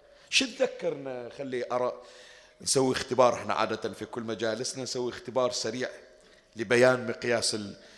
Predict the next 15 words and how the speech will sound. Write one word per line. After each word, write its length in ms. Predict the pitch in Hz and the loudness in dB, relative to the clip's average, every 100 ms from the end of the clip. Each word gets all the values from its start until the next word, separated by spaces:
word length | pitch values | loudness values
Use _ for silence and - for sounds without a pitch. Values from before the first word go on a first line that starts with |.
| - _ | -20 _
الثقافة 600 | - - - 127 120 117 | -8 -4 0 4 4 4
المنبرية 580 | 110 107 101 104 101 - | -2 -4 -6 -6 -6 -8
عندنا. 400 | - - - - - _ _ _ _ - _ | -10 -14 -20 -20 -20 _ _ _ _ -20 _
منو 300 | 123 185 254 | 2 4 4
يذكرنا 680 | 240 196 190 - 170 156 147 | 2 2 0 -2 -4 -2 -2
اللي 160 | 135 | -2
كان 300 | 127 135 123 | 0 0 0
يضرب 380 | 117 120 113 110 | 0 0 2 2
على 220 | 101 107 | 2 0
رؤوس 360 | 107 - 104 - | 0 -2 -4 -4
السباع 420 | - 101 95 95 | -4 -2 0 0
وباعدها؟ 680 | 98 92 92 90 82 - 78 - _ _ _ _ _ - - _ _ _ _ _ _ _ _ _ _ _ | 0 0 -2 -4 -8 -12 -18 -20 _ _ _ _ _ -14 -14 _ _ _ _ _ _ _ _ _ _ _
إيه، 340 | 107 117 131 151 143 | -14 -12 -10 -12 -12
إيه، 280 | 123 156 - | -12 -12 -14
إيه. 140 | 123 | -18